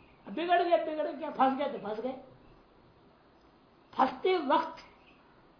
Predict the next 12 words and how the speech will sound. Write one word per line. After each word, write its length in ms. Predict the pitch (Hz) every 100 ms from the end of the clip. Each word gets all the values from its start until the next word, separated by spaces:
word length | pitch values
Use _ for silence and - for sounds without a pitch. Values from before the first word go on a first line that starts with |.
| - -
अकल 280 | - 262 247
काम 240 | 233 226
करती 300 | 226 190 196
नहीं, 240 | 185 143 131 - _ _ 190
विवेक 260 | 240 247
नहीं 160 | 196 196
काम 180 | 156 139
करती। 400 | - - - - _ - - - _ _ _ - _ - -
उतनी 260 | 254 - 392 285
जागरूकता 640 | 269 - 277 381 403 403
आ 240 | 330 269 269
जाए 400 | 208 233 190